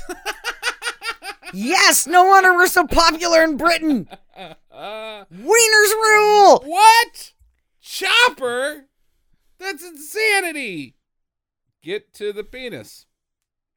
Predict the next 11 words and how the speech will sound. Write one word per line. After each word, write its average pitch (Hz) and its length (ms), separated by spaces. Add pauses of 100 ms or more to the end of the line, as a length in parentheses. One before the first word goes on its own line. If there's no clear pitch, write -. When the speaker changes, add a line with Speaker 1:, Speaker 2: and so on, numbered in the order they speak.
Speaker 1:
I 120 60
guess 165 180
that's, 196 300 (440)
I 135 100
guess 190 200
that's 190 280
where 208 200
we're 190 80
at 233 220
now, 120 240
guys. 147 500